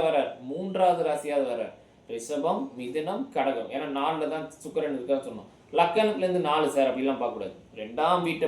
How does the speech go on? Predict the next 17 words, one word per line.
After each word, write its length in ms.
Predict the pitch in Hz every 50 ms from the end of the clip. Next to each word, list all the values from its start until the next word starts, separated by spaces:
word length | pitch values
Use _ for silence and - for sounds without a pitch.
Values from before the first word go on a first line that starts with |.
| 135 156
பார்க்கணும். 280 | 151 151 - 185 196
அப்ப 120 | 185 165 151
ரெண்டாம் 360 | 143 143 165 180 180 185 180 170
வீட்டுல 260 | 170 - - 165 165 170
இருந்து 220 | 196 214 220 220 247 226
அந்த 100 | - 175 156
ரெ-, 140 | 160 151 147 147
ரெண்டாம் 260 | 151 156 156 175 170
வீட்டு 140 | 160 156 147 139
அதிபதி 260 | 143 156 156 151 151 139
எத்தனாவது 340 | 135 - 147 151 156 147 139 127
வீடா 180 | 123 123 127 127 120 110
வர்றார்? 220 | 110 113 104 - - - - - - - - - - -
மூன்று 280 | 165 185 196 196 185 170 143 135
வீடுகள் 380 | 135 147 151 151 147 139 139 117
தள்ளி 200 | 98 95 101 101
இருக்காரு. 260 | 98 90 95 92 -